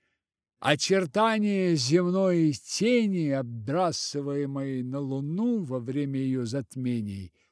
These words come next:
убедило древних в круглом виде Земли.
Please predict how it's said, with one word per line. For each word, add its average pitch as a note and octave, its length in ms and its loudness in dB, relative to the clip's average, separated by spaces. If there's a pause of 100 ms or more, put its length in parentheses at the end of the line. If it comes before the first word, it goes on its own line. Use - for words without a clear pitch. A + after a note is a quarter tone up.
(120)
убедило D#3+ 640 4
древних G#3+ 920 4
в - 160 -20
круглом G#3 1080 2
виде D#3+ 440 0
Земли. A2+ 680 -4